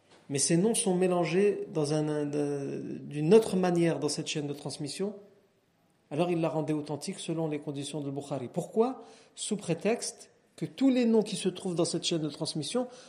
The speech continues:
ce sont des narrateurs qui ont été repris par le Bukhari dans son authentique. Sauf que oui, même s'il les a repris, ces narrateurs-là, il est important de savoir que le Bukhari, il a validé, par exemple, que Omar,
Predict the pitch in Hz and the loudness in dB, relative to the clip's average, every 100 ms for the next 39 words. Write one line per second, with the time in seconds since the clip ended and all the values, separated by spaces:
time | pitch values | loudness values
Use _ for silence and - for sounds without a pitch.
0 | - - 165 - 220 185 180 165 160 208 | -12 -4 -2 0 4 4 4 2 2 4
1 | 247 247 - - - - - 202 196 180 | 4 4 -6 -16 -20 -20 0 6 8 6
2 | - 185 170 190 190 277 277 202 175 160 | 6 4 6 4 4 0 2 2 2 0
3 | - 156 143 - - _ _ _ _ _ | -2 -2 -4 -12 -20 _ _ _ _ _
4 | - 160 151 160 151 147 - - - - | -6 -4 -2 -2 -4 -6 -10 -14 -18 -20
5 | _ _ _ _ _ - 202 202 175 190 | _ _ _ _ _ -4 -2 -2 -2 -2
6 | 240 165 214 202 190 175 160 151 151 - | -2 0 0 0 -2 0 0 -2 -4 -6
7 | - 180 165 156 165 147 208 285 - - | -6 -4 -2 -2 -4 -4 -4 -4 -10 -20
8 | _ _ _ _ _ _ _ _ _ _ | _ _ _ _ _ _ _ _ _ _
9 | _ 180 170 170 180 175 - 196 170 160 | _ 2 2 4 2 2 0 0 0 0
10 | 165 208 214 175 160 160 170 180 175 - | 0 0 0 -2 -2 -2 0 0 -2 -4
11 | 165 156 147 165 165 156 170 151 139 139 | 0 2 4 4 4 4 4 2 -2 -2
12 | 156 - 143 117 165 165 143 | -2 0 0 4 4 4 0